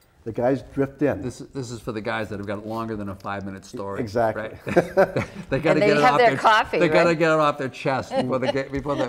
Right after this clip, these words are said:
Speaker 2: before the real, the real show starts.
Speaker 1: But this is what we do. Uh, in, in the foyer or the reception area of the senior center, we have a couple of tables set up, and the guys will trickle in,
Speaker 2: Yeah.
Speaker 1: and we'll sit down, and we'll talk about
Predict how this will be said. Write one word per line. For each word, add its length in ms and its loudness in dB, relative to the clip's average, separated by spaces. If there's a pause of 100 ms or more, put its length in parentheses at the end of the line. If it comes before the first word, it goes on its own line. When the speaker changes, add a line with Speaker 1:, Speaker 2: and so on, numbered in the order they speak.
Speaker 2:
before 200 -2
the 80 -4
real, 260 0 (100)
the 100 0
real 300 0
show 160 -2
starts. 140 -6
Speaker 1:
But 200 2
this 140 -2
is 80 -2
what 160 2
we 100 2
do. 260 -2 (220)
Uh, 280 -2 (200)
in, 200 -6
in 120 -2
the 80 2
foyer 580 4
or 200 4
the 100 2
reception 500 -2
area 280 4
of 80 -2
the 60 -8
senior 300 -2
center, 320 -8 (460)
we 160 -8
have 140 -4
a 20 -8
couple 260 -4
of 60 -6
tables 340 -2
set 160 -2
up, 300 -10
and 100 -8
the 60 -8
guys 300 -2
will 200 -6
trickle 360 2
in, 260 4 (320)
Speaker 2:
Yeah. 220 -10
Speaker 1:
and 100 -4
we'll 80 -4
sit 260 -6
down, 420 -2
and 100 -10
we'll 100 -10
talk 380 -14
about 320 -10